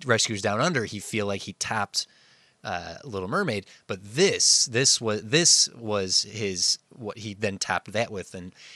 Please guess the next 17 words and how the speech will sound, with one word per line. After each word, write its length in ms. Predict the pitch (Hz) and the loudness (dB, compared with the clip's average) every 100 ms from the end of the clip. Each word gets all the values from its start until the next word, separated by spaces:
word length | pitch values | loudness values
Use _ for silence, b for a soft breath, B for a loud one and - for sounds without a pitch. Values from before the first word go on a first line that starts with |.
| B | B
and 240 | 113 104 98 | -10 -8 -6
the 100 | 95 | -6
movement 840 | 101 120 151 190 113 95 80 - - b b | -4 -2 0 0 -4 -6 -2 -2 -2 b b
of 180 | 98 92 | -8 -2
this 180 | 110 - | -2 -2
character 460 | - 117 92 92 | 0 0 0 -4
in 160 | 92 92 | -6 -6
all 240 | 98 113 139 | -2 0 0
the 100 | 139 | 0
stages 320 | - 123 110 | 0 -2 -2
of 160 | 104 | -4
his 200 | 90 95 | -6 -6
life, 400 | 95 90 82 - - b b b b b _ | -4 -6 -6 -12 -18 b b b b b _
particularly 680 | - 117 - 165 160 160 127 | -10 -6 -4 -4 -6 -4 -2
the 180 | 107 104 | -2 -4
adult 340 | 92 95 92 - | -4 -4 -4 -6
Tarzan, 540 | 90 87 87 85 85 | -8 -8 -8 -10 -12